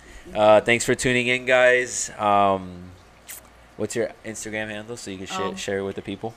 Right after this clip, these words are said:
Speaker 2: My Instagram handle is at Amelia, A M E L I A underscore Ferrer,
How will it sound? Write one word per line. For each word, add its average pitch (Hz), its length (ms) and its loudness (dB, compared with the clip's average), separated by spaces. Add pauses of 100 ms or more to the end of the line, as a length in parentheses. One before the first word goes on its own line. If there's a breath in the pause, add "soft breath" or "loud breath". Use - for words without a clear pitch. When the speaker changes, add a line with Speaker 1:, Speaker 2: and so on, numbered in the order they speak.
Speaker 2:
My 208 180 -8
Instagram 233 520 -8
handle 214 460 -8
is 185 580 -10 (140)
at 190 480 -4 (320)
Amelia, 196 800 -6
A 185 200 -12
M 180 300 -10
E 214 380 -10 (120)
L 180 240 -10
I 156 380 -10
A 196 340 -8 (140)
underscore 233 800 -8
Ferrer, 202 680 -8